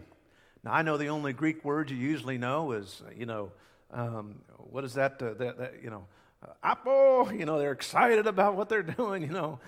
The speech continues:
opo or opa, opa, there it is, opa, you know, but, uh, here it is, macrothumia. It's actually a compound of two words. Now, listen, we're gonna do a little bit of teaching here. Macro.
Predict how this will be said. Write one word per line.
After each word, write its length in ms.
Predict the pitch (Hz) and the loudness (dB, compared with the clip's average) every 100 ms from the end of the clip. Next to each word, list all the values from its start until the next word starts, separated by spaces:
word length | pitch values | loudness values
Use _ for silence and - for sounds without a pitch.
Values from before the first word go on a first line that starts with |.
| - - - | -20 -8 0
opo 240 | 226 - | 2 6
or 380 | 190 170 151 135 | 8 10 8 8
opa, 420 | 202 208 160 139 | 6 6 6 8
opa, 320 | 233 247 147 | 6 6 4
there 140 | 143 135 | 4 4
it 100 | 123 | 2
is, 120 | 127 | 6
opa, 760 | 247 381 381 269 226 175 131 - - - | 8 8 6 6 8 6 2 -4 -18 -12
you 140 | - 156 | -2 4
know, 360 | 151 139 123 117 | 6 6 4 6
but, 280 | 147 185 165 | 4 4 2
uh, 280 | 143 120 - - - - | 4 2 -2 -16 -16 4
here 260 | 196 220 | 8 10
it 80 | 220 | 10
is, 380 | 220 175 131 120 | 10 8 4 -2
macrothumia. 1700 | 123 127 165 240 - - 202 208 208 202 - - - 196 190 170 123 | -8 -2 -2 -2 -6 -6 -4 -2 -4 -6 -8 -20 -4 0 2 2 -2
It's 140 | 107 | 0
actually 460 | 131 180 - 175 160 | 0 0 -4 -6 -4
a 60 | 135 | -4
compound 640 | - 170 170 165 160 143 | -2 -2 -2 -6 -4 -6
of 120 | - | -8
two 160 | 180 226 | -10 -8
words. 340 | 135 175 147 | -6 -8 -6
Now, 160 | 123 139 | -2 0
listen, 400 | 233 175 175 226 _ _ _ _ _ _ _ _ _ | -2 -4 -10 -14 _ _ _ _ _ _ _ _ _
we're 160 | 98 123 | -12 -6
gonna 400 | 139 127 113 110 | -2 -2 -2 -8
do 100 | 127 | -8
a 20 | 151 | -8
little 160 | 165 | -6
bit 120 | 165 | -2
of 220 | 156 135 127 - _ _ _ _ - | 0 0 -6 -18 _ _ _ _ -2
teaching 400 | 202 - 143 123 | -2 -2 -6 -4
here. 420 | 123 120 190 208 | -4 -6 -8 -10
Macro. 760 | 120 147 185 - 170 131 104 | -4 0 0 2 2 4 0